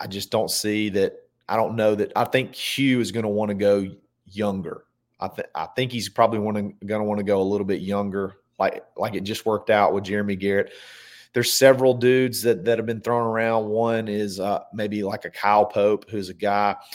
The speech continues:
he's at, he was just hired actually at Georgia Tech, uh, this past offseason, but he has a connection with Hugh. He has a connection with some of the guys from Liberty. He's basically, he was at Memphis after Liberty, was hired at Georgia Tech.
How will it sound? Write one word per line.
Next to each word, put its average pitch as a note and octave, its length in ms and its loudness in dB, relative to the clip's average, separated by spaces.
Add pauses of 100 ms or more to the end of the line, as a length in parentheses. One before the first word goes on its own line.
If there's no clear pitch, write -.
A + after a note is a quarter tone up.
(140)
he's G2 180 -8
at, - 320 -2
he A#2 100 -10
was A2+ 140 -8
just C#3+ 240 0
hired B2+ 340 4
actually G2+ 540 -2
at G#2 240 -2
Georgia G#2+ 320 -2
Tech, A#2 420 2 (540)
uh, G#2+ 160 -4
this G2+ 260 -6
past - 380 2
offseason, G2 580 0
but A2+ 140 -2
he A#2 60 -2
has C#3+ 260 2
a C3+ 40 -4
connection C3 460 -4
with A#2+ 140 -6
Hugh. B2+ 340 -4
He A#2 140 -2
has B2 160 2
a A#2 40 -8
connection A2+ 480 -6
with G#2 120 -6
some A#2 160 -8
of A2 40 -8
the A2 80 -4
guys A2 340 2
from F#2+ 200 -10
Liberty. A2 480 -6 (720)
He's A#2 300 -4
basically, A2+ 760 0
he A#2 100 -6
was G#2+ 120 -4
at G2 140 -4
Memphis A#2 640 -4 (500)
after A#2 320 2
Liberty, A2+ 560 0 (460)
was E2+ 120 -14
hired A#2 260 4
at G2+ 80 -4
Georgia G#2+ 260 -4
Tech. G#2+ 360 0